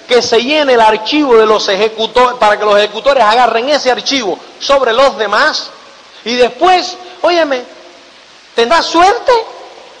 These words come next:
¿Te das cuenta? Joder, me encontré con una persona en no sé dónde que conocía no sé qué, que no sé cuánto, y dice, ¡ah,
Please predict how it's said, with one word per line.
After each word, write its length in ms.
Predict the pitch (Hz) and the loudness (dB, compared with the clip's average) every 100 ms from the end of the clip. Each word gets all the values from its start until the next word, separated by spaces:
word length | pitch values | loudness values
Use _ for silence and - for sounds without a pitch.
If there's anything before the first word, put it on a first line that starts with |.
| - - - - - - - - | -20 -20 -20 -20 -20 -20 -20 -4
¿Te 80 | 214 | -2
das 80 | 294 | 0
cuenta? 320 | 370 359 - - - - | 0 -2 -6 -16 -20 -12
Joder, 360 | - 320 440 508 - - - - - - - | 0 2 4 2 -2 -18 -20 -20 -20 -20 -6
me 120 | 247 | -4
encontré 420 | 247 226 226 277 | 0 -2 0 -2
con 140 | 302 339 | 0 0
una 160 | 349 | 0
persona 400 | 320 285 - 320 | -2 -4 -2 -2
en 80 | 320 | 0
no 100 | 311 | -4
sé 200 | 262 269 | -2 0
dónde 400 | 294 370 359 339 | 0 -2 -2 -4
que 120 | 285 | -2
conocía 540 | 254 247 233 - 311 320 | -2 0 -2 -4 -4 -2
no 120 | 285 | -2
sé 260 | - 262 254 | -2 -2 -2
qué, 320 | 339 359 359 | -2 -2 0
que 100 | 285 | 0
no 120 | 262 | 0
sé 140 | 233 247 | 0 0
cuánto, 260 | 370 359 | 0 0
y 40 | 254 | -6
dice, 120 | - | -6
¡ah, 600 | 320 349 381 381 359 330 | -2 2 2 2 2 0